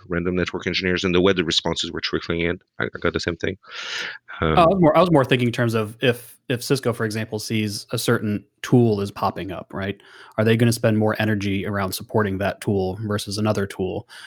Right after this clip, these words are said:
Speaker 2: Are they changing their story, you know, that say, "Hey, you know what? Here's, here's these people that are really starting to look at, uh, you know, troubleshooting. Maybe we should spend more time figuring out how to do troubleshooting." I mean, are you, obviously Cisco is where you work, and you might have some, some in-,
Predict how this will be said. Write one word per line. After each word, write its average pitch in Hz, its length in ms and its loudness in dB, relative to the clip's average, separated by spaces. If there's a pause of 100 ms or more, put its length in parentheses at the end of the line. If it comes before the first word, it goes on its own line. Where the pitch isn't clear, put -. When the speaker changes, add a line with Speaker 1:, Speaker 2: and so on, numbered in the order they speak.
(140)
Speaker 2:
Are 117 80 6
they 110 160 6
changing 123 480 6
their 107 100 2
story, 107 580 2 (380)
you 117 80 0
know, 101 80 0
that 104 240 -2
say, 123 140 4
"Hey, 139 160 6
you 113 80 4
know 110 100 2
what? 120 260 4 (200)
Here's, 110 360 -4
here's 135 200 4
these 120 140 4
people 120 300 0
that 107 140 2
are 98 160 -2
really 117 240 4
starting 110 280 0
to 101 60 -6
look 101 200 -4
at, 98 240 -4 (120)
uh, 95 260 -8 (760)
you 98 80 -8
know, 92 40 -8
troubleshooting. 107 560 0 (120)
Maybe 104 240 -2
we 104 100 -2
should - 160 -8
spend 107 240 -2
more 104 120 -4
time 98 300 -4
figuring 101 300 -4
out 95 100 -4
how 101 120 0
to 95 80 -4
do 95 140 -6
troubleshooting." - 640 -6
I - 40 -2
mean, 104 240 2
are 117 100 6
you, 117 80 2 (200)
obviously 127 200 4
Cisco 123 480 4 (460)
is 117 120 4
where 117 100 6
you 147 140 8
work, 131 260 4
and 110 140 2
you 113 160 2
might 107 160 2
have 104 160 0
some, 117 460 4
some 135 240 4
in-, 110 300 0